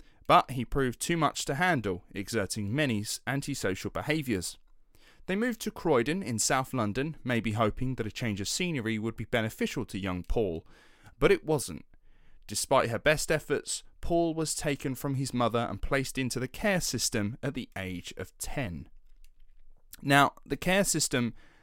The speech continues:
has an uncomfortable reputation attached to it. Tales of child abuse happening in the homes where they are supposed to be cared for by the best of us. And now, I do want to clarify that I know most people who work in the social care network are good,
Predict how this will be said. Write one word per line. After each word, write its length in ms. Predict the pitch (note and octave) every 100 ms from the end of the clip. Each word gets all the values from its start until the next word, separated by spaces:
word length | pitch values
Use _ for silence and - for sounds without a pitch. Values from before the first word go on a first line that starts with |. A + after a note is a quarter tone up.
| -
has 180 | C#3+ B2
an 100 | C3+
uncomfortable 680 | A#2+ G#2+ C#3 A2 - G#2 G2+
reputation 640 | G#2+ - G#2 G#2 F#2 F#2+
attached 440 | F#2 - - -
to 80 | -
it. 120 | G1+ - - - - - - -
Tales 460 | E3 E3+ D#3+ D3
of 80 | C#3
child 340 | - C3 A#2+
abuse 300 | A#2 A#2 A2+
happening 420 | - B2+ A2+ A2 A2
in 220 | A#2+ G#2+
the 80 | G2
homes 480 | C3 B2+ B2 A2+
where 120 | G#2+ G2+
they 80 |
are 80 | G2
supposed 380 | - A#2 A#2 -
to 60 | G#2+
be 80 |
cared 320 | A2 - D3+ -
for 260 | B2+ A#2
by 160 | A2+ G2
the 100 | G#2+
best 280 | F2+ - -
of 80 |
us. 260 | - - - - - _ _ _ -
And 80 | -
now, 160 | C#3+ C3
I 120 | C3
do 200 | A2+ C#3
want 160 | C3 G#2
to 80 | A#2+
clarify 560 | - A2+ G2+ - A#2+
that 140 | C3 A#2+
I 120 | G#2+
know 220 | A2 G#2+
most 320 | G#2+ D3 F3
people 380 | - E3 - F3+
who 140 | E3+ E3+
work 280 | C3 C3
in 60 | C#3+
the 80 | B2+
social 340 | - B2 C3
care 220 | - C3
network 400 | B2 A#2 A2+ - -
are 180 | A2 -
good, 280 | D3+ D3